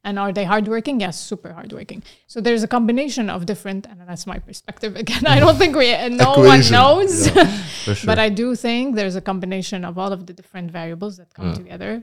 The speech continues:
Speaker 1: And I do think the reality is we are born with specific genes. يعني,
Speaker 3: Mm.
Speaker 1: there's no denying of this. And then your life shapes the rest of it. So
Speaker 3: Definitely.
Speaker 1: it's, it's the experience you go through.
Speaker 2: Interesting. Thanks. <laughs>
Speaker 3: هلا, one of the most important questions كمان.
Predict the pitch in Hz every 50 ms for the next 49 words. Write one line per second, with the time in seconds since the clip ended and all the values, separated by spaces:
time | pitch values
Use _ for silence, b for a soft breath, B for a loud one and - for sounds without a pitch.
0 | - - 220 202 208 202 196 185 185 214 220 214 - - 220 220 208 190 - -
1 | b b b b b b b b 226 220 233 247 262 247 254 226 220 226 180 202
2 | 196 190 202 - - 208 214 214 202 185 202 202 202 202 190 185 175 - - -
3 | - - - 190 _ 185 175 175 170 _ - 190 190 202 220 254 254 190 190 190
4 | 208 180 180 180 175 175 165 160 196 196 190 185 190 180 170 165 165 170 190 202
5 | 208 214 202 202 247 262 294 294 - - - - - _ _ _ _ 208 196 190
6 | 190 185 202 202 202 202 202 190 190 185 190 190 190 185 196 202 220 220 220 269
7 | - - - - - _ - - - - 196 185 185 - - - 170 185 190 -
8 | - - - - 156 - _ _ _ _ _ _ - 101 - - - - - -
9 | - - - - 104 - - - 196 190 - - - 208 214 208 190 - 190 180
10 | 190 180 170 175 - _ - 90 - - - - - - 78 - _ 76 - 131
11 | - - - - - - - - - 123 110 - - 381 349 156 - - - -
12 | - 117 110 104 120 131 139 143 123 - - - 113 110 113 113 - - - -
13 | - 107 104 107 98 - - 104 104 - - 101 - - - 98 95 95 104 104
14 | 101